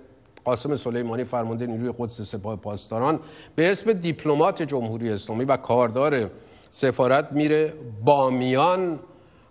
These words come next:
و با عده‌ای که افشا نشده و با طاهر ظهیر که اسمشو دارین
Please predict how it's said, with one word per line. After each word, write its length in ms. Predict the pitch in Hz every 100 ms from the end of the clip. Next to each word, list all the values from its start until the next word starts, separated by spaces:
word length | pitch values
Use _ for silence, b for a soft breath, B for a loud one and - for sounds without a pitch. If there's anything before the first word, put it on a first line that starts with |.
| 107 117
و 400 | 135 147 156 151
با 380 | 139 135 131 131
عده‌ای 680 | 127 123 - - 147 160 156
که 260 | 156 156 135
افشا 340 | - - 156
نشده 600 | 139 131 120 113 120 120
و 120 | 139
با 140 | 123 120
طاهر 680 | - 117 104 117 110 98
ظهیر 580 | 101 95 107 110 147 147
که 200 | 104 117
اسمشو 320 | 117 113 107
دارین 300 | 110 104 98